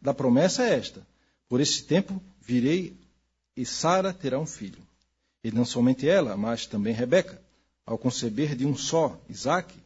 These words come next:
nosso pai. E ainda não eram os gêmeos nascidos, nem tinham praticado o bem ou o mal, para que o propósito de Deus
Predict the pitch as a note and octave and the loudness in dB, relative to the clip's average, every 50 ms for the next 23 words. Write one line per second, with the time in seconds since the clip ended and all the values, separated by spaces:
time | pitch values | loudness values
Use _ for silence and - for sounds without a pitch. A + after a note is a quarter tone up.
0 | _ _ - G#2 A2 - - - - D3 D3 C3+ G#2+ G2+ - _ _ _ _ _ | _ _ -12 -10 -10 -10 -10 -10 -4 -2 -2 -2 -2 -4 -10 _ _ _ _ _
1 | _ _ _ _ _ _ _ - B2+ C3 C#3 C#3 D3 G3 B3 C4 A#3 F#3+ C#3 G#2+ | _ _ _ _ _ _ _ -2 2 4 6 6 8 10 10 10 8 6 4 2
2 | F2+ - - _ _ _ _ _ _ _ _ _ _ - B2+ D3+ E3+ E3+ F#3+ A3 | 0 -8 -18 _ _ _ _ _ _ _ _ _ _ 2 6 8 8 10 10 10
3 | A#3 A#3 D#3+ G#3+ - - - - - _ - - E3+ D3+ C3+ A2 C#3+ F3+ G3 G3 | 8 8 8 6 6 4 0 -10 -20 _ -8 -2 0 2 2 4 4 4 4 4
4 | F#3 D#3+ C#3 D3+ C3 - - - G3 G3+ F#3+ C#3 A#2+ G#2+ - - - - _ _ | 4 2 2 0 -2 -2 -2 -4 -2 -2 -2 -2 -4 -6 -8 -8 -12 -14 _ _
5 | - B2 C3 E3 G#3 A3 G3+ - F3+ F#3+ G3 F3 F#3 E3 D3+ - - - - D#3+ | -4 0 2 4 4 4 4 2 2 2 2 2 2 -2 -4 -4 -6 -14 -6 -4
6 | D#3 E3+ E3+ D#3+ D3 D3 A#2 C3 A#2+ G#2 G#2+ D#3 F#3 G#3+ A3+ A3 - F#3+ G3 F#3+ | -2 0 0 -2 -4 -6 -8 -8 -6 -4 -2 0 0 2 0 0 0 0 0 0
7 | E3+ D3+ C3 A#2 G#2 G2 - - _ _ _ _ _ _ _ - A#2+ A2+ A2+ - | 0 0 0 -2 -2 -4 -10 -16 _ _ _ _ _ _ _ -8 -8 -6 -6 -6
8 | A#2+ A2+ A#2+ A#2 - C3+ C#3 C#3+ C#3 - - - - B2 D#3 F3 E3 C3+ - - | -8 -8 -8 -8 -4 -2 -2 -2 -2 -6 -12 -12 -6 -4 -2 -2 -2 -4 -8 -12
9 | - | -18